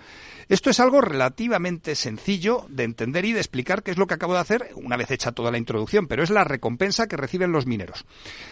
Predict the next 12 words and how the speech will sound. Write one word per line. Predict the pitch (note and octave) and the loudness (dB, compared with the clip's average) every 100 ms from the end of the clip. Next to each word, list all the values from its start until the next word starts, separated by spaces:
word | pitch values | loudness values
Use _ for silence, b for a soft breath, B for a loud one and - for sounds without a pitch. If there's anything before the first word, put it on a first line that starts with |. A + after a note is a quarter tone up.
| B B B _ _ _ _ | B B B _ _ _ _
El | A#2+ | -6
problema | - G#2+ C#3 D3+ D3+ E3 | -2 0 0 0 0 0
es | G3 - - _ _ | -2 -4 -6 _ _
que | A#2 G#2+ - | -10 -10 -14
el | - B2+ | -6 -4
precio | A#2+ F#3 - | 0 0 4
del | F3+ | 2
Bitcoin, | E3 - G#3 | 2 2 2
¿en | A3+ | 0
función | D3+ C#3 - E3 | -6 -8 -2 -2
a | C3 | -2
qué? | G2 | -8